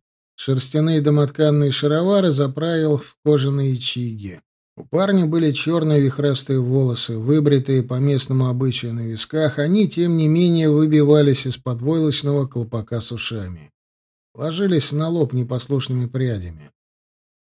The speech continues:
«Что там, Саша?» — спросил Марджара. Услышав его голос, мальчишка явно еще сильнее напрягся. Глаза его пуще прежнего заблестели страхом.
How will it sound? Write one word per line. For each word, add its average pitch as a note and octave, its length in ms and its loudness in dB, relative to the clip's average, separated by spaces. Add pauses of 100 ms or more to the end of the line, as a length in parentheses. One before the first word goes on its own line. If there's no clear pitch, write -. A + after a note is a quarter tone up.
(120)
«Что G#2 400 -14
там, G2+ 240 -12
Саша?» — G#2 600 -8 (260)
спросил A#2+ 500 -6
Марджара. A2 720 -8 (760)
Услышав A#2 520 -12
его A2+ 200 -8
голос, B2 360 -6
мальчишка A2+ 520 -10
явно C3 440 -2
еще B2 260 -4
сильнее C3 460 0
напрягся. A#2 800 -6 (480)
Глаза C3+ 500 -2
его D3+ 240 4
пуще C#3+ 380 -6
прежнего C#3+ 560 0
заблестели C3 640 -2
страхом. A2+ 640 -8